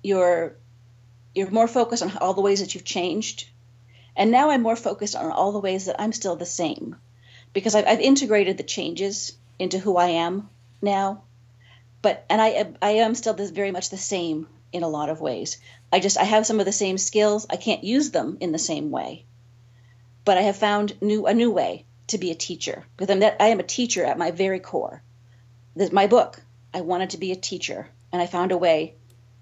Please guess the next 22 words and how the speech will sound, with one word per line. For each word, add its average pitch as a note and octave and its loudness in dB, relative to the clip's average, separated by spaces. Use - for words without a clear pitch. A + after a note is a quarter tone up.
to F#3 -2
do D#3+ -4
that. - -6
I G#3 4
am, C4+ 8
I A#3+ 6
am C#4 4
a B3+ 2
performer, B2 -10
'cause - -12
I E3 0
was G#3+ 2
a G#3+ 2
musician. E3+ -4
I F3+ 4
get F3 -2
to G3+ -2
do G3 0
that F#3 2
with F#3+ -4
my F#3 0
keynotes. - -8